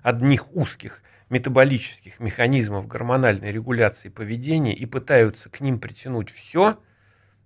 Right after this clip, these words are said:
ну, простите меня, если вас устраивают такие объяснения, продолжайте. Я не спорю. Если вам нравится упрощённый, э, так сказать, восприятие мира, то давайте. Тогда лучше всё-таки, мне кажется, отдать свою,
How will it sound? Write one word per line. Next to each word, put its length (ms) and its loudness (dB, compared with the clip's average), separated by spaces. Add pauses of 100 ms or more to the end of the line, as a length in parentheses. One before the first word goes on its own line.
ну, 180 0
простите 640 -14
меня, 140 -6
если 220 -8
вас 220 4
устраивают 540 -2
такие 280 -12
объяснения, 400 -16
продолжайте. 680 -14 (720)
Я 200 -4
не 80 -10
спорю. 400 -20 (340)
Если 240 -6
вам 240 2
нравится 460 0
упрощённый, 840 -8 (440)
э, 160 -8
так 140 -18
сказать, 360 -18
восприятие 680 -10
мира, 460 -12
то 200 -18 (260)
давайте. 420 -18 (100)
Тогда 280 -4
лучше 320 -6
всё-таки, 340 -20
мне 140 -12
кажется, 420 -14
отдать 300 -4
свою, 360 -16